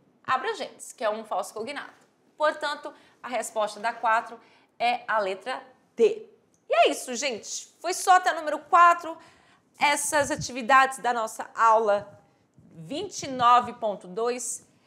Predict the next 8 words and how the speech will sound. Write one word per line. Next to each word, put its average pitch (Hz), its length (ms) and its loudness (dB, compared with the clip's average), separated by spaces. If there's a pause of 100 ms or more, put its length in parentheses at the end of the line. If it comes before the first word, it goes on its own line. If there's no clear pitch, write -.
(180)
Eu 196 120 2
acredito 214 480 -2
que 220 120 -20
seja 247 440 -4
a 175 40 -4
nossa 190 280 -8
penúltima 349 1160 -4 (340)
aula 233 520 4